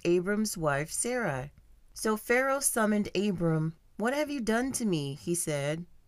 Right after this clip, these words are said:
"Why didn't you tell me she was your wife? Why did you say, 'She is my sister,' so that I took to her to be my wife? Now then,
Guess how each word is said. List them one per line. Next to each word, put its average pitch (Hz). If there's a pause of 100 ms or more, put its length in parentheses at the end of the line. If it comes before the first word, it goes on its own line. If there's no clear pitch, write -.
(720)
"Why 262
didn't 233
you 220
tell 226
me 165
she 165
was 160
your 151
wife? 143 (460)
Why 226
did 226
you 220
say, 185
'She 208
is 180
my 160
sister,' 147 (180)
so -
that 190
I 180
took -
to 175
her 160
to 165
be 180
my 190
wife? 139 (800)
Now 208
then, 170